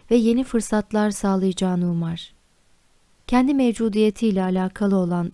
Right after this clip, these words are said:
önemli sorulara artık bu dünyada cevap bulamaz.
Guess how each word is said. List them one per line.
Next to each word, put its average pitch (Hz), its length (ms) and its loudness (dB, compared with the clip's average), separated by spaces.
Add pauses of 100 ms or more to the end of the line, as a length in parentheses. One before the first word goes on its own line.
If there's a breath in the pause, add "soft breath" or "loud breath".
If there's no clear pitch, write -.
(120)
önemli 202 420 4
sorulara 180 600 -4 (480)
artık 190 400 -6 (320)
bu 208 100 -6
dünyada 180 400 0
cevap 185 400 -4
bulamaz. 170 560 -6